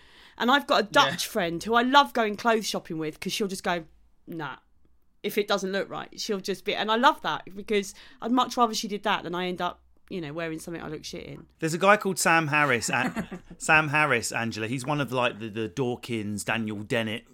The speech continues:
Speaker 3: philosopher guys, but he's the more spiritual one. And I read a brilliant book by him called Lying. And he makes the argument that there is more or less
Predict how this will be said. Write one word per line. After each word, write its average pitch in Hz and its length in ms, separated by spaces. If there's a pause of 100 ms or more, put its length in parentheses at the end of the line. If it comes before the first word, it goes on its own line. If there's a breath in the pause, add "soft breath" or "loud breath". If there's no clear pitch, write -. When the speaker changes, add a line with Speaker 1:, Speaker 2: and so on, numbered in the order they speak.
(160)
Speaker 3:
philosopher 117 640
guys, 98 400
but 131 80
he's 120 100
the 120 80
more 123 140
spiritual 123 560
one. 101 260 (300 loud breath)
And 120 100
I 127 40
read 131 120
a 131 60
brilliant 156 420
book - 240
by 104 200
him 101 180
called 104 260
Lying. 101 540 (640 loud breath)
And 127 200
he 175 440 (340)
makes 147 400
the 147 120
argument 143 500
that 113 120
there 131 180
is 120 100
more 147 420
or 139 100
less 135 560